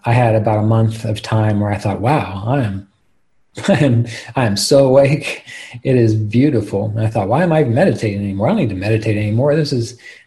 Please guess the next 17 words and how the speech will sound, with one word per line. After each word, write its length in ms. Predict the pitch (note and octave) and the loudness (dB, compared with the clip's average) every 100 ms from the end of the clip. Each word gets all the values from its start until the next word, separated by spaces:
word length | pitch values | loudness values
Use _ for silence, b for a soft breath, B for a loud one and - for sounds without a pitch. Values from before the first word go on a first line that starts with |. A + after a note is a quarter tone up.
| B - | B -10
this 160 | D#3+ D#3+ | -4 0
isn't 240 | A#2+ G#2+ | 2 2
necessary." 480 | A2 A2+ - G#2 A2 | 0 -2 -2 0 2
So 120 | B2 | 2
there 140 | A#2 | 2
was 240 | B2 D3 C#3+ | 6 4 4
actually 540 | B2+ B2+ - A#2 G#2+ | 0 -2 -2 0 2
a 80 | G#2+ | 2
month 360 | A2+ A#2+ B2+ B2 | 2 2 2 -2
of 120 | A2+ | -4
time, 580 | - A2 G#2 G2 G2+ - b b b _ _ _ - | -2 -2 0 -4 -6 -10 b b b _ _ _ -10
uh, 320 | G#2 G2+ A2+ A#2 | -8 -6 -8 -2
in 100 | A2+ | 0
the 60 | |
last 280 | A2+ A2+ - | 2 0 -2
twenty 280 | B2 A2+ A2 | -2 0 2
years 480 | G#2+ G#2 G2+ G2 | 2 0 -2 -4